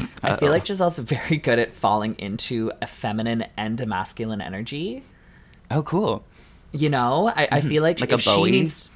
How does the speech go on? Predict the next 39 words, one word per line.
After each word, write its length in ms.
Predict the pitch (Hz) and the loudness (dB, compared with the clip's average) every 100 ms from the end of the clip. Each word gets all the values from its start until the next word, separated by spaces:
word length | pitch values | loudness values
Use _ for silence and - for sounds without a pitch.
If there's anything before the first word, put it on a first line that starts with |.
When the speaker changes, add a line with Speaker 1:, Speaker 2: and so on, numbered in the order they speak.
| - - | -20 -6
Speaker 1:
yeah, 440 | 175 196 196 160 123 | 2 8 10 10 8
like, 160 | 143 151 | 4 2
I 40 | |
feel 140 | 156 160 | 4 2
like 140 | 160 | 2
if 80 | 156 | -2
she 240 | - 127 | -4 -4
needs 240 | 123 120 - | -4 -4 -4
to 80 | 135 | -4
feel 200 | 127 117 | -2 0
more 160 | 107 | 0
masculine, 640 | 98 98 - 147 143 156 | 0 -2 -2 -2 -2 0
like, 260 | 127 123 - | 0 0 -4
her 140 | - 123 | -8 -4
in 60 | |
the 40 | 127 | 0
mini 160 | 170 | 0
challenge, 300 | 165 131 95 | 2 0 0
she 160 | 98 139 | -2 -4
felt 320 | - 127 - | 0 0 0
very 360 | 117 113 110 110 | -4 -2 0 0
masculine 580 | 95 85 - 139 143 151 | -2 -2 -4 -4 -4 -4
there. 380 | 160 160 190 - - - - - | -4 -4 -6 -8 -18 -20 -10 2
But 200 | 143 - | 2 4
I 80 | 147 | 4
even 220 | 147 156 | 4 2
felt 220 | 156 135 | 2 4
like 120 | 139 - | 2 0
on 160 | 117 120 | -2 -2
this 180 | 117 117 | -4 -4
runway, 320 | 110 107 - | -2 -2 -4
it 120 | 117 | -4
was 160 | 123 - | -4 -4
giving 260 | 117 127 | -4 -4
me 120 | 139 139 | -4 -4
a 80 | |
little 340 | 117 110 117 143 | -4 -4 -4 -2
bit 160 | 160 | -2
more 560 | 127 117 113 107 104 | -2 -2 0 0 0